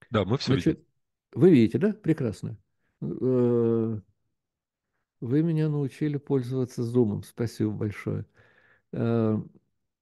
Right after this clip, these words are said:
Speaker 2: э, потому что, кроме как с вами, я практически, э, не пользуюсь им. То есть я, моя жизнь. Я, э, я живу в горах.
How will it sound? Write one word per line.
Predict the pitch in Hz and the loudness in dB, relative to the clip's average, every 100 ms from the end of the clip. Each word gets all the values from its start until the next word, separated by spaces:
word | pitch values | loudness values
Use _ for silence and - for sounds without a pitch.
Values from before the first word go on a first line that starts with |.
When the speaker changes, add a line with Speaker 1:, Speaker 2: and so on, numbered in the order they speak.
| 247 | -8
Speaker 2:
э, | 160 113 110 92 - - 165 | -2 0 -2 -4 -8 -12 -6
потому | - 139 139 | 2 4 2
что, | - | 2
кроме | 156 165 156 | 4 6 6
как | 151 135 | 2 0
с | |
вами, | 180 190 170 | 0 2 2
я | 143 | -2
практически, | 135 - 143 - - - | -4 -4 -6 -6 -20 -4
э, | 135 131 127 | 2 2 0
не | 107 117 120 123 | -2 -4 -2 0
пользуюсь | 139 113 113 110 - | 0 0 -2 -4 -4
им. | 165 | -4
То | 135 | -2
есть | 120 - | -4 -4
я, | 131 127 - - - _ - | -4 -4 -8 -18 -20 _ -8
моя | 113 143 156 | 2 6 6
жизнь. | 139 113 101 113 | 8 6 4 2
Я, | 127 127 | 4 4
э, | 117 104 - 107 117 | 2 -2 -4 -2 0
я | 120 127 | 0 0
живу | 117 151 | 2 2
в | 180 | 2
горах. | 143 131 127 127 | 0 0 -2 -6